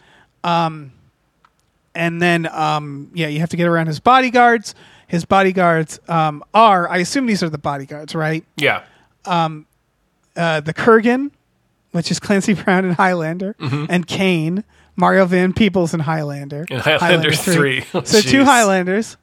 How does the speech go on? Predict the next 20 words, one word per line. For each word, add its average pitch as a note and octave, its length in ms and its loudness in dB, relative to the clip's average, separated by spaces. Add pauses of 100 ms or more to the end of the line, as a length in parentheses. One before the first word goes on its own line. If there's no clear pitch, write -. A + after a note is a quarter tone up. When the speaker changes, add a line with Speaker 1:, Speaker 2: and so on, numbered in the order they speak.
(360)
Speaker 1:
Uh, F#3 60 2
you F#3+ 120 2
gotta G3+ 180 2
cut G#3+ 160 0
off F#3+ 120 -2
their E3 100 -2
heads, D3+ 380 -4
right? E3+ 320 -2 (140)
Speaker 2:
Sure. C#3 480 2
Speaker 1:
Armed B3 240 2
with A#3+ 160 6
a G#3 100 4
Space - 640 0
Marine G#3 300 4
armor, E3+ 640 -2 (220)
combat F#3+ 320 2
shotgun, E3+ 440 -2
swords, D4 360 0
and F3 80 -4
pistols. F3 500 -4